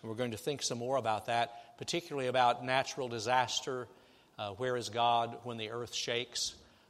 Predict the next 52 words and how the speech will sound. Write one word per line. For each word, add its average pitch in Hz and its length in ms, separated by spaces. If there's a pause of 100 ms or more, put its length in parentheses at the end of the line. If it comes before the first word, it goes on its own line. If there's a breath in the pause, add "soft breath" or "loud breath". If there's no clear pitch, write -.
Uh, 101 360 (160)
and 113 340
before 127 260
we 156 120
do 143 160
that, 147 160
I'd 127 120
like 165 200
for 151 120
us 127 140
to 120 160
take 170 280
a 135 40
moment 147 380 (360 loud breath)
and 117 120
just 123 260
bow 127 200
our 120 100
heads 117 260
for 107 140
prayer. 92 380 (440 soft breath)
This 143 160
is 117 120
a 113 60
great 135 300
time 131 320
for 120 180
us 120 220
to 120 80
sort 117 280
of 104 120
center 143 480
and 101 160
focus, 156 560 (720 soft breath)
uh, 107 200
a 123 100
good 123 300
pause 147 560
to 117 180
allow 123 460
the 107 240 (320 loud breath)
rich 135 260
blessings 131 420
of 110 140
this 113 180
worship 131 520
to 117 100
just 110 320
sort 127 160
of 95 100
soak 135 400
in. 131 320